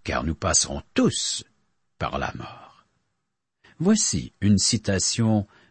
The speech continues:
de l'auteur de nos textes, du pasteur Meggy.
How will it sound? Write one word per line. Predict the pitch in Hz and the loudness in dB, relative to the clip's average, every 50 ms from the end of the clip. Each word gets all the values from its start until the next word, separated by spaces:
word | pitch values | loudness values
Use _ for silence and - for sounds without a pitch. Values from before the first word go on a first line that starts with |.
| - | -2
de | 90 95 | 2 4
l'auteur | 101 123 131 123 - - 110 95 78 67 60 62 | 4 4 4 2 2 2 2 2 2 2 -2 -6
de | 65 71 | -6 -6
nos | 71 71 | -6 -8
textes, | 71 - - 76 69 - - - - - - _ _ _ - | -8 -8 -8 -8 -6 -6 -8 -8 -10 -12 -20 _ _ _ -4
du | - 107 98 | -2 -2 0
pasteur | - 101 90 - - - 131 120 - - | 2 0 0 0 -2 -2 -2 -2 -2 -4
Meggy. | 73 67 62 60 - 60 58 - | -6 -6 -8 -8 -10 -14 -14 -16